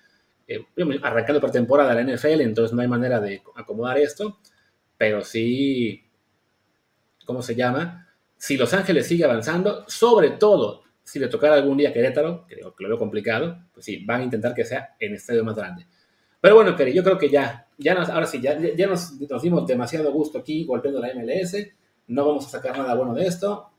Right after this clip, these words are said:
De mercado, hasta donde veo, en la última hora no ha salido nada más. Así que propongo que ya cortemos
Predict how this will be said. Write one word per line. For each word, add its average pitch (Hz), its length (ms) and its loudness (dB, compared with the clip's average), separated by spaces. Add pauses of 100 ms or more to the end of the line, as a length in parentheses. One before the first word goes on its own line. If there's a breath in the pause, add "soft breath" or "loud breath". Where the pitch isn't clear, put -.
De 117 160 0
mercado, 156 600 0
hasta 120 280 -6
donde 117 280 -2
veo, 165 440 2
en 113 140 -4
la 107 100 -6
última 127 380 -4
hora 143 320 2
no 123 180 0
ha 143 60 -2
salido 123 340 -4
nada 113 180 -4
más. 202 440 -6 (280)
Así 127 260 -8
que 113 320 -6 (180)
propongo 135 360 2
que 113 120 0
ya 110 260 -4
cortemos 180 800 0